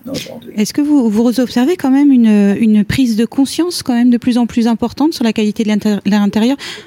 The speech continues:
Speaker 2: En plus, bon, là, on est dans un contexte de pandémie où on parle d'un, d'un virus aéroporté, et cetera. On nous dit aux gens, « Ouvrez vos fenêtres. » Euh, voilà, c'est, c'est vraiment, est-ce que c'est un point, comment on peut faire avancer, euh,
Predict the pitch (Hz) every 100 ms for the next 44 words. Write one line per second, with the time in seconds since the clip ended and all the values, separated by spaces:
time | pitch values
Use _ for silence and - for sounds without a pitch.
0 | - 196 285 - - 190 208 220 214 208
1 | 202 208 214 220 - 202 - 226 269 349
2 | 294 214 185 208 208 202 190 190 185 196
3 | 190 180 180 175 190 - 226 220 - 202
4 | 220 - - - - 190 190 214 208 220
5 | 240 208 214 214 208 - 330 - - -
6 | - - 202 196 190 185 175 233 262 -
7 | 196 - 214 240 269 311 277 226 233 -
8 | 220 208 202 - 269 285 277 285 339 226
9 | - 208 202 202 - 220 208 190 185